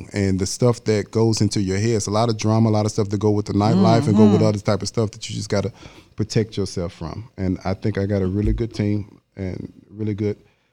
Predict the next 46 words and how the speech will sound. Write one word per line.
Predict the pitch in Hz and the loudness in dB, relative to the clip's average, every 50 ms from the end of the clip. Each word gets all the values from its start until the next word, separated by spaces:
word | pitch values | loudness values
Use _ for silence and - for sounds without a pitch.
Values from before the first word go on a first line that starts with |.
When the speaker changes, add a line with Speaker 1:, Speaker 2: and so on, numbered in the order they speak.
| _ _ | _ _
Speaker 1:
person | - 110 104 - - 98 95 | -8 -6 -6 -2 -2 -2 0
in | 90 92 98 | 2 2 4
net | 107 98 92 - - - | 4 4 2 -2 -4 -6
that | 85 73 - - - - | -6 -6 -8 -12 -14 -10
keeps | - 104 - - | -8 -8 -6 -4
a | - | -2
lot | - 90 87 87 82 | -2 0 0 -2 -4
of | 76 78 | -6 -10
it | 71 - | -12 -12
from | - - 64 58 - | -10 -10 -10 -10 -10
me. | - - 180 | -8 -2 0
Speaker 2:
Did | 220 240 220 | 2 4 6
you | 254 247 | 6 6
have | 226 208 - | 6 4 2
to | 208 | 2
let | 208 202 196 190 | 2 2 2 2
a | 185 | 2
lot | 185 180 180 | 2 2 2
of | 185 | 2
people | - 214 202 - 202 185 | 2 0 0 0 -2 -2
go, | 190 190 185 - | 0 0 0 0
Pat? | - 220 196 165 - - - - - - - - | 0 -2 -2 -2 -4 -8 -12 -20 -20 -20 -8 0
Speaker 1:
Absolutely. | - 123 123 - - 107 117 131 123 90 92 98 87 - _ _ _ - | 2 4 4 4 4 4 4 4 4 2 0 -6 -12 -16 _ _ _ -4
Um, | 107 107 104 104 101 98 95 92 92 98 - - _ _ _ _ _ 113 | -2 0 0 0 0 0 0 0 -2 -4 -6 -10 _ _ _ _ _ 0
and | 117 120 127 | 2 2 2
it, | 139 156 - | 2 0 -2
it, | 98 92 - 95 | -8 -12 -12 -12
it, | 90 - _ _ | -14 -14 _ _
you | - 101 135 143 | -6 -2 2 2
know, | 139 131 127 131 135 127 | 4 4 4 2 2 2
and | 117 117 120 | 2 4 4
that, | 131 139 151 151 143 - _ - 95 | 4 4 2 2 0 -2 _ -12 -4
that | 120 131 143 147 139 - - _ _ _ _ _ _ _ _ - _ _ _ _ _ _ _ _ _ _ _ _ _ _ _ - | -2 0 0 0 0 -2 -6 _ _ _ _ _ _ _ _ -20 _ _ _ _ _ _ _ _ _ _ _ _ _ _ _ -4
childhood | - - 123 131 131 127 131 139 - | 0 2 2 2 2 2 0 0 0
friends, | - 135 131 135 143 151 147 139 131 | -2 -2 0 0 0 0 0 -2 -2
or | 117 110 110 101 98 98 95 80 | -2 -2 0 0 0 -2 -2 -4
it | 85 120 131 123 - | -6 -6 -6 -6 -4
could | 123 104 | -4 -2
be | 113 107 | -2 -4
family | 101 - 120 110 113 127 131 131 131 | -4 -2 -2 0 2 2 2 2 2
members, | 131 131 131 131 127 127 117 123 | 2 4 4 4 4 2 0 -2
it | 113 | -2
could | 113 113 104 | -2 -2 0
be, | 101 113 110 110 110 107 - - - - - - _ _ | 2 2 2 2 0 -2 -6 -12 -20 -20 -20 -20 _ _
because | - 117 - 143 127 - | -4 0 2 2 4 4
sometimes, | 143 147 156 156 - 143 139 139 135 135 131 127 123 120 117 - | 6 4 4 4 4 4 4 6 6 6 6 4 4 2 0 -4